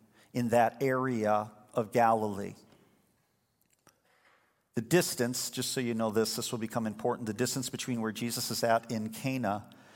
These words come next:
and this official is at in Capernaum, it's about twenty miles. So he is in,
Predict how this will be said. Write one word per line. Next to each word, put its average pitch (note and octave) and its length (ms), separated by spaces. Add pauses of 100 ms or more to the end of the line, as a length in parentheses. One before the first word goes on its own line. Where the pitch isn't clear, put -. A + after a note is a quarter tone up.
(180)
and A#2 100
this A#2+ 160
official B2+ 440
is A2 120
at A2+ 140
in A2 100
Capernaum, B2+ 520
it's B2 120
about - 240
twenty A2+ 260
miles. - 720 (880)
So B2 360 (300)
he D3+ 200
is - 400 (280)
in, D#3+ 260